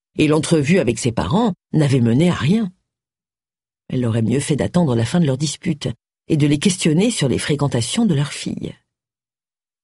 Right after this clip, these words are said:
Sentant un regard posé sur elle, Agatha tourna la tête. Peter Salver Hinckley était attablé avec deux dames d'un certain âge. «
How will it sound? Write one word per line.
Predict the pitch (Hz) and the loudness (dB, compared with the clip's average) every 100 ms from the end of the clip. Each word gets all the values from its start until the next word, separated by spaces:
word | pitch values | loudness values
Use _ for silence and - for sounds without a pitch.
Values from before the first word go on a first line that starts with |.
| _ _ _ _ _ _ _ _ - | _ _ _ _ _ _ _ _ -10
Sentant | - 208 185 226 | 0 2 4 4
un | 185 | 4
regard | 151 156 147 143 | 2 2 2 -2
posé | - 143 139 | 0 0 0
sur | 202 - 147 | -2 0 0
elle, | 262 269 180 _ _ - | 2 0 -2 _ _ -4
Agatha | 165 233 262 | 0 2 2
tourna | 277 208 190 | 4 4 4
la | 180 | 2
tête. | 180 143 - - _ _ _ _ _ _ _ | 0 -6 -8 -20 _ _ _ _ _ _ _
Peter | - 226 262 | -4 0 0
Salver | 233 - 165 147 127 | -2 0 0 0 0
Hinckley | 127 120 - 233 254 _ _ - | -2 -2 0 0 -2 _ _ -2
était | 214 233 214 | 0 2 2
attablé | 185 147 196 | 2 4 4
avec | 180 139 131 | 2 0 0
deux | 180 | 0
dames | 156 175 175 | 2 4 4
d'un | 151 143 | 2 0
certain | - 156 - 131 110 | 0 -4 -2 0 0
âge. « | 101 - | -4 -10